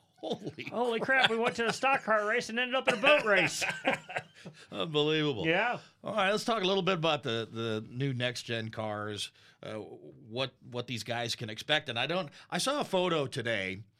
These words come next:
Speaker 1: so I think it, the story was about Kevin Harvick, Stewart-Haas Racing. They get the, you know, the hauler lined up there, and there's one car in front of it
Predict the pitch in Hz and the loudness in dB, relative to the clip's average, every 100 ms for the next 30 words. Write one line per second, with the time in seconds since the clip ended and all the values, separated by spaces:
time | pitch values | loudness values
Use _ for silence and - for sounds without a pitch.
0 | _ - - 135 147 214 185 131 135 123 | _ -18 -4 0 0 0 -4 -6 -6 -4
1 | - 170 160 143 135 113 113 107 107 104 | -2 0 0 0 -2 -4 -2 0 -2 -6
2 | - - _ _ _ _ _ _ _ - | -12 -14 _ _ _ _ _ _ _ -2
3 | 143 147 143 135 135 120 - 151 143 139 | 0 2 2 0 -2 -2 -4 -4 -2 -2
4 | 135 123 117 117 113 113 110 110 - - | -2 -2 -2 -2 -2 -4 -4 -8 -14 -20
5 | - - 123 113 117 110 - 120 110 107 | -20 -14 -10 -8 -8 -12 -12 -10 -10 -6
6 | 113 123 123 117 110 113 110 107 110 107 | -2 -2 -4 -6 -6 -6 -8 -6 -6 -6
7 | 101 104 92 85 120 120 117 101 80 80 | -8 -12 -14 -14 -12 -10 -10 -10 -12 -18
8 | - 82 78 | -20 -20 -20